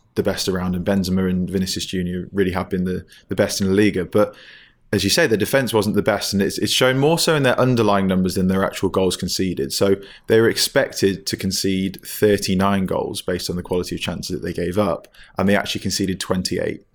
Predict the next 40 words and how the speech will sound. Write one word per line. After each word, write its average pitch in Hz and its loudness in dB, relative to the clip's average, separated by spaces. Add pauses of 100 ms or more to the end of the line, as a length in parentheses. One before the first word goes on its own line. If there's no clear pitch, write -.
(280)
Now, 95 2
that 101 -2 (120)
difference 101 0
between 92 -2
expectation 104 -2
and 95 0
reality 104 2
is 92 -6
the, 98 0
the 101 -2
biggest 95 0
of 95 2
any 95 2
side 95 -2 (340)
in 95 2
La 92 4
Liga. 92 0
So, 92 2 (500)
of - -10
course, 113 2
if 101 -4
you 101 2
win 110 4
the 95 0
title, 95 0
it's 87 0
not 101 0
based 87 -6
on 85 -4
luck. 87 -4
Of 95 -4
course, 95 -2
it's - -8
a, 92 0
it's 90 -4
a 95 2
long 92 -2
old 92 -4
season, 90 0
but 90 2